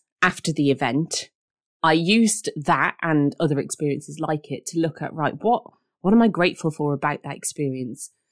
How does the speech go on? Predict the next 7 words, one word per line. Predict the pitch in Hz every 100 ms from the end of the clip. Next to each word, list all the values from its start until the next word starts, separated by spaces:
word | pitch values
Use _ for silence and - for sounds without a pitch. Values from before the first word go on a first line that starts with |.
| _ _ _ _ _ _ _ _
Those | 214 226 240
times | - - 175 151 143 175 - _ _
gave | 185 190 196 -
me | 156 147 151 _ _ _ _
such | - - 226 - - - _ _ _
powerful | - 240 233 226 214 214 -
information | - 180 175 185 175 170 - 143 175